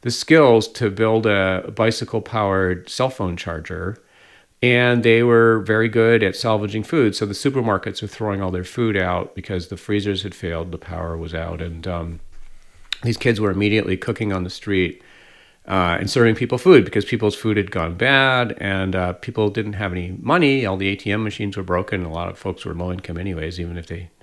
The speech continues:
had an A T M. And, uh, so people were kind of bereft and, and hungry, and, uh,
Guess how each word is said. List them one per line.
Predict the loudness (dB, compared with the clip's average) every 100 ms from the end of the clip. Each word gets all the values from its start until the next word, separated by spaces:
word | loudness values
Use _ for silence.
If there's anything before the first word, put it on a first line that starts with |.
| _
had | -12 -10
an | -8 -10
A | -14
T | -12
M. | -12 -8 -8
And, | -8 -6
uh, | -4 -2 -4 -10 -20 -20 -20 -20 -20 -6
so | 4 6
people | 6 6
were | 4
kind | 4 2
of | 2
bereft | 0 0 0 -2 -4 -6
and, | -4 -4
and | -6 -6
hungry, | -4 -2 0 0 -2
and, | -2 -4
uh, | -2 -2 -2